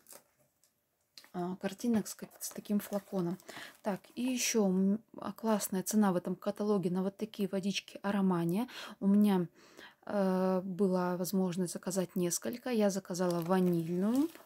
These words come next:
У меня тоже она была, у меня её купили. Аква у меня заказала клиентка, которая тоже послушала, кстати, э, воду, которую купили у этой женщины, и заказала.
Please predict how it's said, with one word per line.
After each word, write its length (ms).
У 60
меня 220
тоже 300
она 160
была, 320
у 60
меня 180
её 160
купили. 500
Аква 540
у 80
меня 560
заказала 640
клиентка, 800
которая 400
тоже 380
послушала, 520
кстати, 600
э, 440
воду, 380
которую 420
купили 380
у 180
этой 180
женщины, 600
и 80
заказала. 540